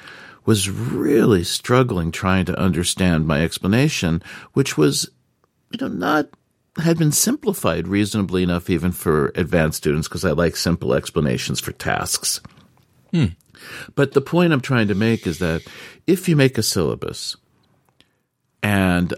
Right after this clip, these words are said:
Speaker 1: unless you build in some kind of flexibility into it, you're not going to be able to adjust unless you know something that I don't. And I think that's an important point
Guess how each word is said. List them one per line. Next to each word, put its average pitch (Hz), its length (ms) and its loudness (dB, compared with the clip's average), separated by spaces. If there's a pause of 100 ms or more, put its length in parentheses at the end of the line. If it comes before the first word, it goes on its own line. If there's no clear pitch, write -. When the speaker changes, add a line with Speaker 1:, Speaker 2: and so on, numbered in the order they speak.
Speaker 1:
unless 107 540 2
you 147 80 0
build 113 400 2
in 90 220 2
some 98 340 0
kind 92 420 0
of 73 340 -6
flexibility 87 1120 -2 (760)
into 120 460 2
it, - 220 -14 (320)
you're 120 160 4
not 151 320 4
going 110 320 4
to 107 140 -6
be 104 220 2
able 78 360 -2
to - 220 -4
adjust 104 400 2
unless 95 300 2
you 127 100 4
know 110 160 4
something 82 480 0
that 71 160 -4
I 64 180 -2
don't. - 420 -12 (1120)
And 82 720 0 (1300)
I 110 100 2
think 120 260 -2
that's 113 260 0
an 107 80 4
important 90 640 0
point - 540 -6